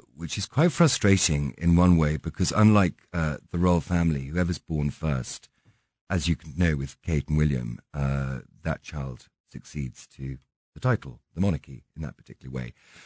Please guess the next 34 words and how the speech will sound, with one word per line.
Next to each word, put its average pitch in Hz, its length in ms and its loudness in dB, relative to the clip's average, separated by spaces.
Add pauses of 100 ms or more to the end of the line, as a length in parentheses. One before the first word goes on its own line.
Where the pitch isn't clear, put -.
(360)
In 117 140 8
the 127 80 12
aristocracy, 127 920 10
below 120 320 10
the 104 80 6
royal 78 160 6
family, 73 560 0 (100)
uh, 80 240 0
we 90 120 -4
have 82 120 -2
a 85 40 -6
different 82 300 -4
system 78 440 -6
where 80 380 2 (360)
it 85 160 -2
is 85 480 2 (320)
the - 80 -10
boy, 78 500 0
which - 340 -16 (260)
seems 82 280 2
crazy 80 440 6
and 60 460 0 (180)
weird 80 380 4
in 69 60 -6
these 69 200 0
modern 78 300 0
times. 73 460 -2
Why 80 260 0 (300)
shouldn't 101 320 8
it 58 60 0
be 78 100 2
the 73 100 0
girl? 71 420 4 (520)
Um, 87 280 8